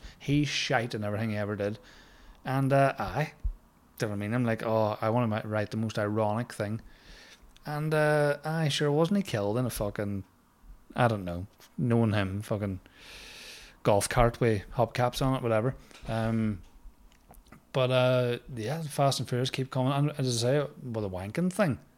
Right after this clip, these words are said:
back to the wanking, one and all. I wonder if he just, if he wanked, like, thirty times in one day, at what point does stuff stop coming out? Do you know what I mean? I assume you still get the sensation of the eruption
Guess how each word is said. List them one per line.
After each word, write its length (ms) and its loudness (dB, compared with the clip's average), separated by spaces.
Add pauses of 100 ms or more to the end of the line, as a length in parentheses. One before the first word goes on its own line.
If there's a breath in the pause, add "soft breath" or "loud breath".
(260)
back 220 0
to 80 2
the 100 4
wanking, 540 2 (840)
one 180 2
and 120 4
all. 240 4 (580 loud breath)
I 60 -4
wonder 280 0
if 100 2
he 80 2
just, 280 -2
if 120 -6
he 60 2
wanked, 260 -2
like, 140 -4
thirty 280 0
times 240 -2
in 80 -4
one 220 -4
day, 300 -4 (100)
at 100 -2
what 220 4
point 220 2
does 100 -2
stuff 240 -4
stop 320 -4
coming 240 -6
out? 160 -6 (1000)
Do 80 0
you 60 2
know 60 0
what 80 0
I 60 2
mean? 120 0 (560)
I 100 2
assume 260 4
you 100 6
still 180 4
get 140 0
the 80 -6
sensation 840 -2 (1000)
of 540 2 (220)
the 140 -2
eruption 640 2